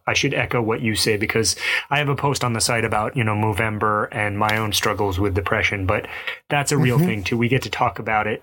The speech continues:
Speaker 1: uh, now in a way that we didn't before. And, uh,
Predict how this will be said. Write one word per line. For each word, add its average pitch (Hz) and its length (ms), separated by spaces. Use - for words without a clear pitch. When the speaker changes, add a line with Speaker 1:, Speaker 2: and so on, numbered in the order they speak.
Speaker 1:
uh, 107 320
now 117 500
in 117 160
a 110 80
way 113 280
that 131 200
we 147 160
didn't 208 320
before. 104 580
And, 117 560
uh, 120 300